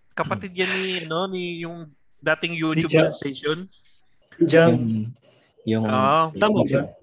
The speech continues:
Speaker 3: nasa
Speaker 2: Namatay?
Speaker 3: Jam. Hmm.
Speaker 1: Oo.
Speaker 2: Oo.
Speaker 3: Kapatid niya.
Speaker 1: Nakilala ko yung, nakilala ko yan dahil mayroon yan toy museum eh.
Speaker 3: Hmm,
Speaker 1: Daming laruan
Speaker 3: dahil
Speaker 1: yan,
Speaker 3: dun.
Speaker 1: pare.
Speaker 3: Sobra.
Speaker 2: Ah, siya pala
Speaker 1: Puro,
Speaker 2: yun.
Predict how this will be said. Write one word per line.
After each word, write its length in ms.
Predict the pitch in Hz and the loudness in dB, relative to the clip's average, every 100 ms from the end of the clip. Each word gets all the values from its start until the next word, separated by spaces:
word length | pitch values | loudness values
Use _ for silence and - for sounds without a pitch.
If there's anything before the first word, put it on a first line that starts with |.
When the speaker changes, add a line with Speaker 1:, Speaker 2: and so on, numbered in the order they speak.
| _ | _
Speaker 3:
nasa 240 | 113 - | -2 2
Speaker 2:
Namatay? 400 | 120 - - 139 | 4 6 6 6
Speaker 3:
Jam. 480 | 151 208 113 - 185 - _ _ - | 4 2 0 -4 -10 -18 _ _ -12
Hmm. 160 | 98 92 | -10 -6
Speaker 1:
Oo. 340 | 123 127 131 127 | -4 -4 -4 -4
Speaker 2:
Oo. 320 | 151 147 143 143 143 | -2 0 2 0 -2
Speaker 3:
Kapatid 240 | 104 101 90 | -4 -4 -4
niya. 240 | 90 104 - _ _ _ _ _ _ _ | -10 -12 -18 _ _ _ _ _ _ _
Speaker 1:
Nakilala 480 | 160 185 220 233 233 | -2 0 0 0 -2
ko 80 | 233 | -4
yung, 320 | 233 233 214 | -8 -10 -8
nakilala 320 | 233 226 226 | -6 -4 -4
ko 80 | 214 | -6
yan 160 | 233 | -10
dahil 240 | 208 202 202 | -4 -4 -2
mayroon 240 | 196 196 | -4 -4
yan 160 | 196 190 | -8 -8
toy 160 | 196 | -8
museum 480 | 185 185 185 175 196 | -8 -8 -8 -8 -8
eh. 140 | 123 - _ _ _ _ 117 | -12 -16 _ _ _ _ -4
Speaker 3:
Hmm, 40 | |
Speaker 1:
Daming 260 | 127 175 175 | -2 -2 0
laruan 240 | 180 185 | 2 2
Speaker 3:
dahil 80 | 202 | 2
Speaker 1:
yan, 140 | 262 294 | 0 0
Speaker 3:
dun. 60 | |
Speaker 1:
pare. 240 | 214 202 269 359 _ _ _ - | 0 0 0 -4 _ _ _ -10
Speaker 3:
Sobra. 260 | 90 101 127 | -4 0 2
Speaker 2:
Ah, 180 | 202 | 6
siya 160 | 208 233 | 6 6
pala 160 | 202 214 | 2 4
Speaker 1:
Puro, 160 | 202 | 4
Speaker 2:
yun. 160 | 170 | 4